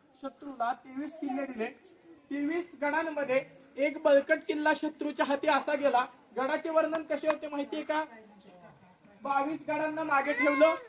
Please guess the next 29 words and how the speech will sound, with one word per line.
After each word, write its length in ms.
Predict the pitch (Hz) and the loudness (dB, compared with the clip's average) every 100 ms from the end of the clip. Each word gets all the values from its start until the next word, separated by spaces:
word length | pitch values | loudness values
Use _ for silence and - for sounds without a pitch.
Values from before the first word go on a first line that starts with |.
| - - - - | -20 -20 -18 0
त्यांच्यासाठी 640 | 285 269 311 311 302 302 | 2 2 0 2 0 0
जर 160 | 320 302 | 2 2
एकटा 360 | 277 277 311 | 0 0 0
किल्ला 340 | 302 302 294 302 | 2 0 2 2
झुंज 300 | 285 277 302 | 2 2 4
घेत 360 | 262 277 294 | 6 4 4
असेल 340 | 311 302 320 320 - _ - | 2 4 4 2 -4 _ 0
तर 100 | 285 | 0
बावीस 440 | 285 285 277 294 - | 4 2 2 0 0
गडांना 380 | 277 285 285 302 | 0 0 0 -2
नखा 280 | 294 285 | -2 0
इतका 280 | 294 294 302 | 0 0 2
धक्का 300 | 302 285 302 | 2 2 0
लागणार 400 | 294 277 269 285 | 0 0 0 -4
नाही, 200 | 285 311 339 _ _ | -2 -2 -4 _ _
इतका 340 | 254 - 294 | -14 -4 0
बळकट 340 | 285 277 269 285 - | 4 2 2 -2 -2
तो 60 | |
किल्ला 320 | 285 - 269 277 | -8 -8 -4 0
होता. 340 | 269 269 311 - - - | 0 0 -4 -6 -18 -2
त्या 140 | 269 | 0
गडाचे 360 | 262 269 269 262 | 2 0 -4 -4
नाव 180 | 247 226 | -4 -4
गड 180 | 220 | -6
कोंढाणा. 460 | 202 214 196 180 170 - - - | -6 -6 -8 -10 -14 -18 -20 -12
तुम्ही 180 | 277 302 | -6 -2
ज्या 220 | 277 277 | 2 2
गडावर 340 | 302 311 320 320 | 4 4 6 6
आलात, 300 | 294 262 | 6 4